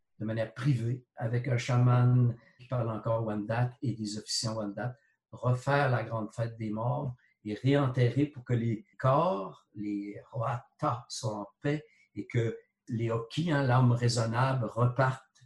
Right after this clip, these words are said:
vers les esprits et que, que Odekwi, l'âme sensible qui restait, ben, elle retrouve tous ses présents parce que maintenant, on a une entente avec les gouvernements, avec ça, pour respecter les,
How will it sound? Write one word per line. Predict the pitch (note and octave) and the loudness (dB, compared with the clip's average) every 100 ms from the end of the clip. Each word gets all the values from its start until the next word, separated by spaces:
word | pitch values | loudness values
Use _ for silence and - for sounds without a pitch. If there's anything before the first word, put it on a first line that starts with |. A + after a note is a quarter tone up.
| - | -10
vers | F3+ A#2 G#2+ G2+ _ _ _ _ | -6 -6 -8 -12 _ _ _ _
les | G#2+ G#2 G2+ | -8 -4 -4
esprits | G#2 - - D#3+ | -6 -8 0 4
et | C3+ | 4
que, | B2 B2 A#2+ A2+ - - _ _ _ - | 6 6 6 4 -2 -14 _ _ _ -6
que | B2 | 0
Odekwi, | A#2+ G#2+ A#2+ - C3+ D3+ D3+ | 0 2 -2 -2 2 4 6
l'âme | A#2+ B2 B2 | 8 8 8
sensible | - B2+ A#2+ - C#3+ D3 B2+ | 6 4 4 4 4 4 0
qui | - A#2+ | -8 -6
restait, | A2 - D3 C#3+ | -2 -2 0 0
ben, | A#2 - - | 0 -2 -8
elle | D3+ | -8
retrouve | C3 B2+ B2 D3 D#3 B2+ | -2 0 0 4 4 4
tous | - | -8
ses | - B2 | -4 -4
présents | - - A2+ G#2 A#2 D3 - _ _ _ _ | -6 -2 -2 0 0 -2 -4 _ _ _ _
parce | A#2 - | -6 0
que | |
maintenant, | B2+ B2 B2+ C#3+ | 2 4 4 2
on | C3+ | 4
a | |
une | A#2+ | 4
entente | A#2+ A#2+ C3 B2 | 2 0 -2 -2
avec | B2 - | -4 -4
les | A2+ G#2 | -4 -4
gouvernements, | A2+ A#2+ A2+ A2+ A2+ B2+ C3+ | -2 -2 0 -2 0 0 0
avec | B2+ G#2+ - | -2 -4 -6
ça, | - C#3 | -4 -4
pour | B2 - _ - | -8 -18 _ -4
respecter | B2 - B2+ - D3+ | -4 -2 -8 -2 0
les, | D3 C3 B2+ | 2 0 -2